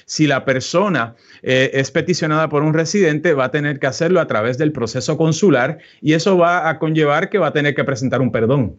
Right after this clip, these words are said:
eh, eh, también, ¿verdad? Eh, por la presencia ilegal. Así es que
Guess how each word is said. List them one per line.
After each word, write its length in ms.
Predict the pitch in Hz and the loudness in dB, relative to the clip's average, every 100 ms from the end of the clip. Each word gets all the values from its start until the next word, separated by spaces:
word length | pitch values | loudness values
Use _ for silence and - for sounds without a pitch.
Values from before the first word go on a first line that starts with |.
| 107 | -4
eh, 320 | 113 113 117 | 0 2 2
eh, 40 | |
también, 480 | 101 120 113 160 127 | 0 0 2 2 2
¿verdad? 340 | 123 123 160 - - 110 | 2 2 0 -4 -14 -4
Eh, 180 | 117 117 | 0 2
por 140 | 120 117 | 2 0
la 120 | 113 | 0
presencia 680 | 113 120 127 117 135 120 110 | -2 -2 -2 0 0 0 -2
ilegal. 540 | 139 127 110 123 113 - - | -2 0 0 0 -2 -6 -12
Así 280 | - 120 156 | -6 -4 -2
es 80 | 151 | -2
que 340 | 170 147 120 | 0 0 -2